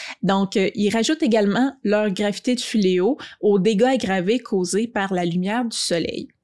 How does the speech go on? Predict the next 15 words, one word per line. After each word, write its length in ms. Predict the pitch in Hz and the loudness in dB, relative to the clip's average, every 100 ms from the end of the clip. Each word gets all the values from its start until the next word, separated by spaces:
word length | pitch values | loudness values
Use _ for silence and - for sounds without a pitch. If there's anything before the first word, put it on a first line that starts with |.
| _ _ _ _ _ _ _ _ - - - | _ _ _ _ _ _ _ _ -18 -16 -4
La 220 | 226 208 | 0 2
variante 460 | 240 370 320 339 - | 4 2 2 0 0
fléau, 500 | 247 226 208 427 _ | 2 4 4 2 _
si 160 | - 220 | -6 -4
vous 60 | |
voulez 280 | 190 190 196 | -2 0 0
jouer 200 | 180 196 | 0 0
avec 200 | 190 190 | 0 -2
une 100 | 190 | 0
autre, 320 | 190 185 - | 0 -2 -2
un 200 | 170 185 | 0 2
autre 160 | 208 202 | 0 -2
type 240 | - 226 | -4 0
de 80 | 190 | 0
fléau, 480 | 185 214 175 190 | 0 0 2 2